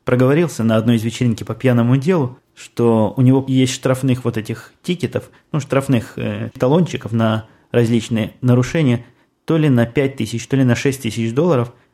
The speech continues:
и пока он их все не оплатит, ему права не дадут. Я даже подозреваю, что у него есть ещё какая-то там проблема, типа несколько раз пьяным за рулём словили и лишили прав или ещё чего-то. Но конечный итог всего этого дела — машины у него нет,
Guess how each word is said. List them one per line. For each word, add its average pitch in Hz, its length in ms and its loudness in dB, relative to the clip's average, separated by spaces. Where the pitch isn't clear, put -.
и 123 40 -8
пока 131 240 -2
он 135 100 4
их 127 60 -2
все - 120 -4
не 135 80 2
оплатит, 147 380 -2
ему 120 260 -4
права 113 220 2
не 117 140 2
дадут. 104 380 -2
Я 139 140 2
даже 143 200 0
подозреваю, 139 520 2
что 123 140 -8
у 123 40 0
него 123 100 4
есть 123 180 2
ещё - 160 -4
какая-то 104 380 -4
там 101 140 -6
проблема, 120 500 0
типа 120 320 -8
несколько 113 380 -4
раз 113 140 -2
пьяным 110 340 0
за 110 100 -2
рулём 113 260 2
словили 127 600 -2
и 104 560 -6
лишили 113 340 -2
прав 147 280 -4
или 107 80 -2
ещё 113 180 -2
чего-то. 139 300 -2
Но 190 300 0
конечный 160 540 0
итог 139 280 -2
всего 131 240 2
этого 143 200 2
дела — 151 180 2
машины 127 320 2
у 131 40 2
него 131 160 4
нет, 190 280 -2